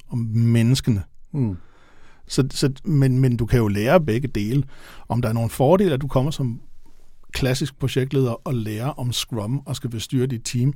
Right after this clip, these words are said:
Speaker 1: eller du har den der sådan lidt mere nære rolle,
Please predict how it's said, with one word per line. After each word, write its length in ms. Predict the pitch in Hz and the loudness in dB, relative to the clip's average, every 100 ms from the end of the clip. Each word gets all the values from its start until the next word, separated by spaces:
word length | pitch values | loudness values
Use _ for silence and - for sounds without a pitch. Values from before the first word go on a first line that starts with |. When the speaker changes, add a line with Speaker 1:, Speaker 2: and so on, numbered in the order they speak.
| - - | -4 -4
Speaker 1:
eller 180 | 131 113 | -2 0
du 220 | 131 123 - | -2 -6 -6
har 220 | 107 127 131 | -4 -2 -2
den 200 | 123 131 | -2 -2
der 200 | 131 123 | -2 -2
sådan 260 | - 127 | 0 2
lidt 200 | 123 127 | 2 2
mere 360 | 127 117 120 131 - - - - - - - - | 0 2 2 0 -2 -12 -16 -18 -20 -20 -14 0
nære 500 | 127 113 110 113 139 | 2 4 2 4 4
rolle, 420 | 120 113 98 120 | 2 0 0 0